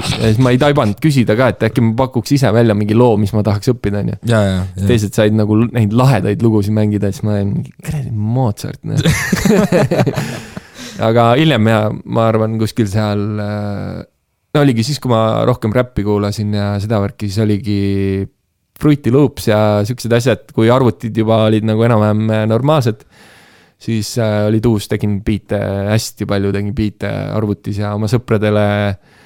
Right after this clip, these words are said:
Speaker 1: ü-, kelle, kes üks minu parimaid sõpru tol ajal hiljem, äh, võttis endale nimeks Reket näiteks.
Speaker 2: Aa, davai,
Speaker 1: Me tegime
Speaker 2: davai.
Speaker 1: täiega koos, äh, äh, jämme, sõitsime ruladega ka koos peaaegu iga päev.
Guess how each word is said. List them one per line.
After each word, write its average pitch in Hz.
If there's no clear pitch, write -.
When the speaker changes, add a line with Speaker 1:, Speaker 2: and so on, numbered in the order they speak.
Speaker 1:
ü-, 117
kelle, 110
kes -
üks -
minu 113
parimaid 113
sõpru 110
tol 110
ajal 104
hiljem, 117
äh, 110
võttis 113
endale 110
nimeks 113
Reket 131
näiteks. 117
Speaker 2:
Aa, 120
davai, 123
Speaker 1:
Me 117
tegime 117
Speaker 2:
davai. 117
Speaker 1:
täiega 107
koos, 113
äh, 104
äh, 110
jämme, 110
sõitsime 110
ruladega 104
ka 107
koos 104
peaaegu 104
iga 104
päev. 104